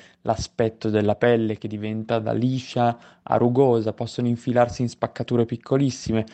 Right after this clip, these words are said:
e possono imitare anche altre specie. Penso ad esempio al polpo mimo che, ehm, in un ambiente competitivo come i fondali vulcanici dell'isola di Sulawesi in Indonesia,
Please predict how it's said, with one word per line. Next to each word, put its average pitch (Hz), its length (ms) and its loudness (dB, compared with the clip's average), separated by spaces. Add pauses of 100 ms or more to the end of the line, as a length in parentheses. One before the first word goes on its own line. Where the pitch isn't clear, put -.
(240)
e 190 200 2
possono 165 400 0
imitare 147 560 4
anche 139 220 0
altre 123 260 0
specie. 113 580 -4 (100)
Penso 107 320 -2
ad 107 60 4
esempio 107 340 0
al 107 80 0
polpo 113 340 2
mimo 117 380 0 (360)
che, 127 540 4
ehm, 107 580 -4
in 107 120 -4
un 107 100 -2
ambiente 113 440 0
competitivo 113 800 2
come 110 240 0
i 107 140 -2
fondali 110 560 0
vulcanici 107 720 -2
dell'isola 107 580 2
di 104 460 -4
Sulawesi 117 840 0
in 104 80 -2
Indonesia, 120 720 0